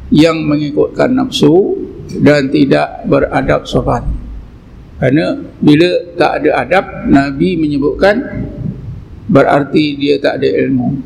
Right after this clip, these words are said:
"La ilma liman la adaba lahu walau kana aliman." Tak ada ilmu orang yang tak ada adab sekalipun dia alim pada zahirnya. Selain daripada itu, Imam Ghazali pun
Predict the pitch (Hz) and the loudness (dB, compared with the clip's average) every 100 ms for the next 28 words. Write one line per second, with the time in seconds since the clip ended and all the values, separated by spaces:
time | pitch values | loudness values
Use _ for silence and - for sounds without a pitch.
0 | - - 147 139 139 - 190 190 175 165 | -12 -4 0 2 0 -4 -4 -2 0 0
1 | 160 180 165 151 151 147 143 135 139 135 | -2 -4 0 2 2 0 -2 -2 -4 -4
2 | 135 151 147 151 139 139 139 147 151 143 | -4 -4 0 0 0 0 0 0 0 0
3 | 143 143 139 - 151 135 139 135 - 156 | 0 0 -2 0 0 0 0 0 2 2
4 | 156 143 131 135 160 156 185 180 175 214 | 2 0 0 2 2 4 4 2 0 -2
5 | 240 - - 185 160 165 165 156 156 - | -4 -8 -2 2 4 2 0 0 0 0
6 | 143 147 180 - - 151 156 160 151 - | 0 0 0 0 2 2 4 2 2 0
7 | - - - - 151 151 143 147 147 127 | -6 -14 -10 2 4 4 2 0 0 0
8 | - 135 147 131 123 135 139 - - - | 0 2 2 2 -2 -4 -4 -6 -8 -14
9 | - - - - - - - - - - | -20 -20 -20 -20 -20 -20 -20 -18 -18 -16
10 | - 170 190 196 196 196 208 196 190 190 | 0 4 6 4 0 0 0 0 0 0
11 | 180 196 196 180 - 415 | 0 0 0 -2 0 -2